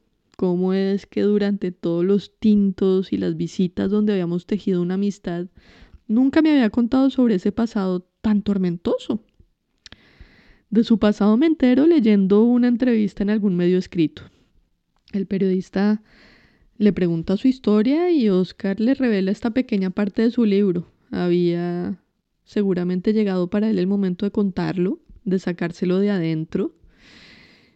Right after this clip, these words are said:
pero ello no lo había hecho llegar hasta ahí, hasta ese momento donde tenía un periodista sentado frente a él preguntándole por su historia, buscando conocer al genio tras el pincel. Esto para mí tiene más mérito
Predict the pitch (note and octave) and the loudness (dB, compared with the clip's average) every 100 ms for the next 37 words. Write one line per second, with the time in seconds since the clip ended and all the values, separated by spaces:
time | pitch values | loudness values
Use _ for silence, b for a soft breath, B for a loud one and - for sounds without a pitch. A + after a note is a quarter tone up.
0 | b _ - A#3 A3 G#3+ G#3+ G#3+ G#3 G3+ | b _ 6 8 8 6 6 6 6 4
1 | B3 B3+ C4 C4 C4+ C4 C4+ C4 B3+ B3 | 4 4 4 4 6 6 4 2 0 0
2 | A#3+ B3 F#3 F3+ F3+ _ D#4+ A3 A3 G3+ | 0 0 0 -4 -8 _ -4 -4 -2 -2
3 | F#3 F#3+ - - - F#3 - F3+ G3 G3+ | -2 -2 -8 -16 -10 -8 -4 -4 -2 0
4 | G#3+ G3+ E3+ F#3+ F#3+ F#3+ F#3 F3+ E3 E3+ | 2 0 -2 -4 -2 -2 -4 -6 -6 -6
5 | F3+ F3+ F3+ F3 - F3 F3+ F3+ - - | -2 0 0 -2 -6 -6 -6 -6 -6 -8
6 | - F3+ F3 F3 E3+ E3 E3+ F3+ F3+ F#3 | -6 -6 -6 -6 -4 -4 -4 -4 -4 -4
7 | F3+ D#3+ E3+ F3 F3+ F3+ F3+ - F3 E3 | -6 -6 -6 -6 -8 -8 -10 -6 -6 -4
8 | F3 C4+ B B B B B B _ F#3+ | -4 -6 B B B B B B _ 0
9 | G3+ - - E3+ E3 E3+ G#3 A3 G#3+ F3 | 2 0 -4 -2 -4 0 0 2 0 0
10 | F#3 F3+ A3 A3 A3 B3 A3 - E3+ - | 0 2 2 2 0 0 -2 -2 -6 -4
11 | A#3 A3 _ _ _ _ _ _ _ _ | -4 -6 _ _ _ _ _ _ _ _
12 | b b b b b b b A#3 - D4+ | b b b b b b b 2 4 2
13 | E4 C#4+ B3 A3 B3 A#3+ B3+ C4 B3+ B3+ | 4 4 2 2 2 4 4 4 2 4
14 | C4 C4 B3+ B3+ C4 C4 C4 | 6 6 6 4 2 2 0